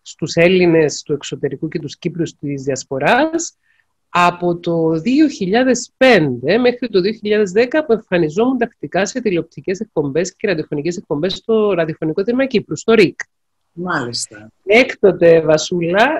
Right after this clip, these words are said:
Speaker 1: ε, σε, μιλάω στο ελληνικό και λέω το όνομά σου, επειδή
Speaker 2: Ναι.
Speaker 1: έχουμε μιλήσει ξανά. Και έκτοτε, Βασούλα, αρκετοί Έλληνες που ζουν είτε στην Αγγλία, είτε στην Αυστραλία, είτε στην Αμερική, είτε στον Καναδά ή οπουδήποτε στη γη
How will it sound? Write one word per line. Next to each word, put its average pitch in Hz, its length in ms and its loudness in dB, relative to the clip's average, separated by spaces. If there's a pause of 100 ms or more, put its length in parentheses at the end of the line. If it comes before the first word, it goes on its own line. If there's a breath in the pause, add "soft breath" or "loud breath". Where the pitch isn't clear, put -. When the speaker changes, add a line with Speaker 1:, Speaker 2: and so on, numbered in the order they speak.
(120)
Speaker 1:
ε, 170 380 0
σε, - 300 -6
μιλάω 170 320 0
στο 180 180 -6
ελληνικό 156 420 0
και 156 120 -6
λέω 151 140 -2
το 151 100 -8
όνομά 143 280 -4
σου, - 180 -12
επειδή 139 240 -8
Speaker 2:
Ναι. 147 100 -2
Speaker 1:
έχουμε 147 280 -4
μιλήσει 147 440 -4
ξανά. 156 520 -4 (600)
Και 196 100 2
έκτοτε, 262 320 2
Βασούλα, 233 440 2
αρκετοί 247 680 2
Έλληνες 156 480 4
που 160 80 -6
ζουν 147 260 -4
είτε 202 340 -2
στην 233 240 -2
Αγγλία, 170 400 2
είτε 170 140 2
στην 190 220 -2
Αυστραλία, 165 640 0
είτε 170 180 -2
στην 180 220 -4
Αμερική, 160 680 0
είτε 160 160 -6
στον 175 220 -4
Καναδά 160 440 2
ή 180 60 4
οπουδήποτε 180 540 0
στη - 200 -8
γη 156 340 -2